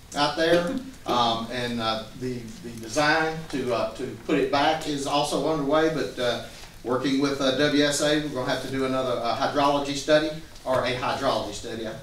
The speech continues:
shouldn't have said another, we're gonna have to do a hydrology study on that. Um, so we'll have to get that hydrology study completed and get it permitted and then put it out for bid to, uh, to find out the final cost on that. Um,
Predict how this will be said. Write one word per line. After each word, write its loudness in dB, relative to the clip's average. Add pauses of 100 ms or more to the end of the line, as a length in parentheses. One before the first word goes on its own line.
(120)
shouldn't -8
have -12
said -4
another, -4
we're -8
gonna -6
have -4
to -8
do 2
a 0
hydrology 0
study 0
on -2
that. -2 (420)
Um, 0 (320)
so -6
we'll 0
have 0
to 0 (440)
get -2
that 2
hydrology 2
study -2
completed 0
and -6
get 0
it -6
permitted 0
and -6
then -6
put 2
it 0
out 2
for -10
bid 0
to, -4
uh, -2
to -14
find -2
out -4
the -14
final -6
cost -6
on -12 (3000)
that. -8
Um, -6